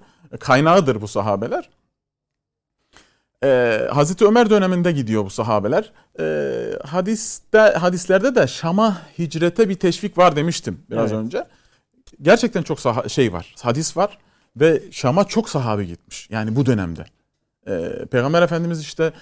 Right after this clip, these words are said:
Speaker 1: "Barik lana fi Şamina ve Yemenina" diye hadisler var. O, e, hadislerin bir tecellisi diyelim. Yani yedi bin civarında sahabinin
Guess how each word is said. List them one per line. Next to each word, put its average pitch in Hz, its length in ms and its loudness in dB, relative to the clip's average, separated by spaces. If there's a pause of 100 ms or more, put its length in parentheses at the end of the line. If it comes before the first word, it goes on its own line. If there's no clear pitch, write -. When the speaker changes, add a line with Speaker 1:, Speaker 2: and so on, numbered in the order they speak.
(140)
Speaker 1:
"Barik 170 380 2
lana 175 220 -2
fi 165 140 -6
Şamina 180 480 -6
ve 170 60 -4
Yemenina" 165 560 -2
diye 110 180 -2
hadisler 135 500 -4
var. 185 260 -4 (460)
O, 214 340 2 (360)
e, 107 280 -4 (540)
hadislerin 175 880 -2
bir 160 80 -8
tecellisi 160 600 0
diyelim. 143 320 -2 (380)
Yani 160 420 -4
yedi 214 280 2
bin 220 260 2
civarında 175 640 4
sahabinin 160 720 0